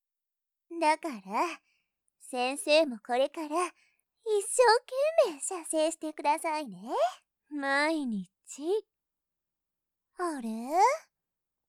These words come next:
先生、どうして顔を青くして、うつむいてるんですか？せっかく当初の、先生としても本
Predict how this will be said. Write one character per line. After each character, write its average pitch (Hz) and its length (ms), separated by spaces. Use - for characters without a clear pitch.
先 233 360
生、 277 500
ど 381 80
う 403 300
し - 80
て 427 140
顔 254 480
を 262 60
青 330 260
く 254 160
し - 160
て、 233 340
う 349 160
つ 339 200
む 339 160
い 339 60
て 320 180
る 254 120
ん 226 80
で 202 160
す - 100
か？ 190 120
せ 269 220
っ 208 40
か 381 100
く - 100
当 427 60
初 254 100
の、 262 400
先 339 320
生 427 280
と 440 160
し - 80
て 302 120
も 202 140
本 392 160